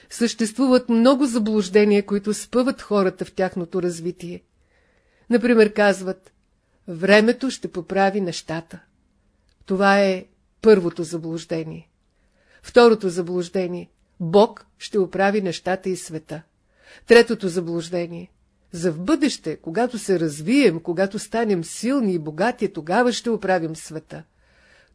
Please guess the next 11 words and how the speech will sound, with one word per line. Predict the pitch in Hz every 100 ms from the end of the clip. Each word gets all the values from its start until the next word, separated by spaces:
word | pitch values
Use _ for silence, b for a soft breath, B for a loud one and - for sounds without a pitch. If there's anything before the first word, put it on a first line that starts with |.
| _ _ _
Това | 180 175 170 196 196 196 - _
са | - - 175
все | - - 247
заблуждения. | 214 196 156 165 156 156 170 156 160 _ _ _ _ _ _ _ _ _ _
Значи | 180 277 294 269
Бог | 240 262
досега | 214 208 185 202 254
не | 220
си | - 214
оправил | 302 254 233 180 185
работите, | 175 165 156 165 175 269